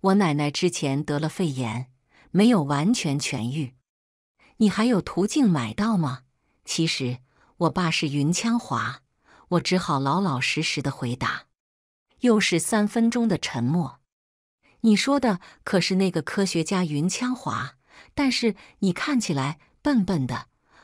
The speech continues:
完全没有遗传到的样子，你瞒了我们这么多年。”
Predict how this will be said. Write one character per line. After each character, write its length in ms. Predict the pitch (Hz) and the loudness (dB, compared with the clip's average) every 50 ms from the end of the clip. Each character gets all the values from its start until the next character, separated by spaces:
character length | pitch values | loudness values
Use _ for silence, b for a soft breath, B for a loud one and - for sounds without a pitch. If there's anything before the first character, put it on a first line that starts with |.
| b b | b b
完 240 | - 190 180 208 240 | 2 4 4 4 4
全 200 | - - 196 175 | 2 2 2 4
没 180 | 175 170 175 | 4 4 2
有 120 | 202 180 147 | 2 0 0
遗 220 | 135 147 165 196 | 0 0 -2 -2
传 280 | 190 - - 147 139 147 | -2 -2 -4 -4 -2 -2
到 140 | 196 175 156 | -2 -2 -2
的 120 | - 139 | -4 -2
样 300 | 147 180 175 151 131 127 | -2 -2 0 0 -2 -4
子， 200 | - - 117 123 - _ _ _ b b b b b b b | -4 -6 -8 -10 -12 _ _ _ b b b b b b b
你 120 | 190 185 | 2 2
瞒 220 | 165 160 151 160 185 | 4 4 2 2 0
了 80 | 175 | 0
我 140 | 156 160 139 | 0 -2 -2
们 120 | 123 135 139 | -2 -2 -2
这 140 | - 254 262 | -2 0 0
么 140 | 233 165 | 0 0
多 180 | - 156 151 147 | 0 0 -2 0
年。” 380 | 143 139 120 107 113 127 - | 0 -2 -2 -4 -6 -10 -12